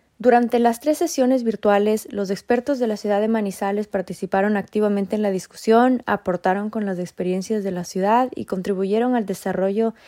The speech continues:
de soluciones innovadoras para otras ciudades que también participaron en el evento.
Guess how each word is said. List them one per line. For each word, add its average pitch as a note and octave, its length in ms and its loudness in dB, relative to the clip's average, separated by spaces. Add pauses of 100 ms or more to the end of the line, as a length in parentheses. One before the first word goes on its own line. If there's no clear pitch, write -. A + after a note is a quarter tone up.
(300)
de F#3+ 100 -2
soluciones G#3 640 0
innovadoras G3 720 2
para E3+ 300 0
otras G3 260 0
ciudades F3+ 420 0
que F#3 120 -6
también F3 320 -4
participaron F#3 720 -4
en F3+ 80 -2
el E3+ 120 -2
evento. A3 420 0